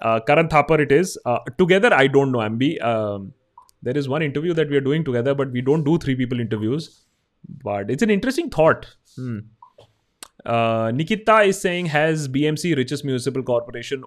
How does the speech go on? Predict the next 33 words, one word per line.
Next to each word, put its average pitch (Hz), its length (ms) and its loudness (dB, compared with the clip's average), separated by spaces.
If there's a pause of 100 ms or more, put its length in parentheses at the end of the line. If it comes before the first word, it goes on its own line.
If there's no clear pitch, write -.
owned 127 260 -8
up - 260 -4
to 123 140 -2
its 120 180 -8
failure 120 380 -2
to 135 100 -12
control 113 400 -8
floods?" 101 440 -14 (840)
यार, 254 300 2 (180)
ये 196 180 0
तो 285 400 2
every 214 260 2
year 262 100 6
होता 208 240 6
है 180 180 2
as 160 60 -6
far 175 160 0
as 170 160 -2
B 143 100 2
M 139 120 -4
C 147 80 -2
is 123 120 -6
concerned। 110 400 -4 (440)
Uh, 127 380 2 (140)
and, 131 360 -2
uh, 127 60 2 (100)
potholes 139 440 2
and 127 180 -2
floods। 120 320 -2 (560)
And, 135 320 -2
uh, 123 680 2 (180)
imagine 185 460 0 (200)
an 120 80 -2